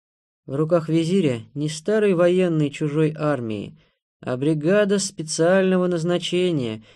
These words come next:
имеющая в Москве право на всё. Разве что Кремль они не вправе штурмовать. Но туда визирь войдёт и так, законно. Если Мария и Илья хотели связать посланнику власти руки,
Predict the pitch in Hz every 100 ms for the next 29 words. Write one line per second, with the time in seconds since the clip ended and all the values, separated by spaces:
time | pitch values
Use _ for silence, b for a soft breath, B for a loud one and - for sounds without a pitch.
0 | B 131 135 147 160 156 156 151 139 127
1 | 131 - - 143 160 160 120 127 123 123
2 | 113 117 - - 104 104 _ _ _ _
3 | _ _ - 226 190 180 - 175 - 175
4 | 160 131 123 131 127 - 127 113 110 127
5 | 117 117 107 - - _ _ b b b
6 | - 147 160 165 165 156 170 202 202 165
7 | 185 156 156 139 160 165 156 110 - -
8 | _ - 127 160 143 113 95 101 110 _
9 | _ _ _ _ _ _ _ 139 160 165
10 | 165 165 165 180 170 160 170 160 160 170
11 | 165 156 151 160 160 156 156 151 160 156
12 | 151 156 156 156 156 156 151 156 156 151
13 | 156 160 120 110